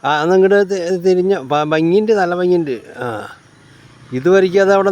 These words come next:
നനഞ്ഞു ഒട്ടിയിരുന്ന ആള് ഞാൻ ക്യാമറയൊക്കെ ആയിട്ട് അടുത്തേക്ക് ഇങ്ങനെ വന്ന് കണ്ടപ്പോൾ ആള് ഭംഗി കാണിക്കുകയാണ്. പക്ഷെ എനിക്ക് അങ്ങോട്ട് എത്ത-, എത്തില്ല. എന്നെ കണ്ടു കഴിഞ്ഞാൽ അവിടേക്ക് എത്തിക്കഴിഞ്ഞാൽ അയാൾ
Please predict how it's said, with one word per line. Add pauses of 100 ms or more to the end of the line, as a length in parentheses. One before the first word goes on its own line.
നനഞ്ഞു
ഒട്ടിയിരുന്ന (140)
ആള് (360)
ഞാൻ
ക്യാമറയൊക്കെ
ആയിട്ട് (120)
അടുത്തേക്ക് (160)
ഇങ്ങനെ
വന്ന് (400)
കണ്ടപ്പോൾ (1000)
ആള്
ഭംഗി
കാണിക്കുകയാണ്. (240)
പക്ഷെ
എനിക്ക്
അങ്ങോട്ട്
എത്ത-, (120)
എത്തില്ല.
എന്നെ
കണ്ടു
കഴിഞ്ഞാൽ
അവിടേക്ക്
എത്തിക്കഴിഞ്ഞാൽ
അയാൾ